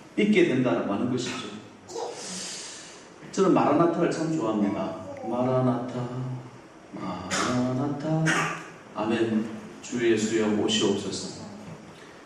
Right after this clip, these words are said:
그것이 예수님께서 다시 재림으로 오실지는 몰라도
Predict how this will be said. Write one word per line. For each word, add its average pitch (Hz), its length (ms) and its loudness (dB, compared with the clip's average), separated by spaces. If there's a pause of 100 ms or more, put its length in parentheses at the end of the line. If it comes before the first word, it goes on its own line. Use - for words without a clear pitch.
(240)
그것이 151 500 6
예수님께서 156 920 4 (920)
다시 190 280 4
재림으로 160 500 6
오실지는 131 440 0
몰라도 - 800 2